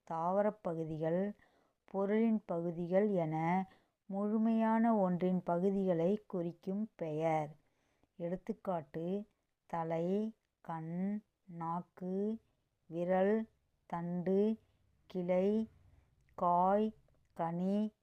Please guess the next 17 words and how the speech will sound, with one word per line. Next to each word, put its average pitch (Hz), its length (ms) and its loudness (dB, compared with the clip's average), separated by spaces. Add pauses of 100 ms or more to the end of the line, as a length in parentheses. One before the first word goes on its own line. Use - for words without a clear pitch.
(280)
விதை. 165 480 -2 (540)
பண்பு 196 420 0
பெயர். 160 540 0 (600)
பண்பை 202 680 2
உணர்த்தும் 196 760 0
பெயர் 175 560 -2
பண்பு 185 360 -2
பெயர் 180 360 0
எனப்படும். 160 840 -4 (1400)
குணப்பெயர் 196 880 0
நிறம், 185 800 2 (180)
சுவை, 196 640 0 (120)
அளவு, 175 920 2
வடிவம் 180 760 4
ஆகியவற்றின் 175 840 2
அடிப்படையில் 180 920 0
வழங்கப்படும். 156 1120 -2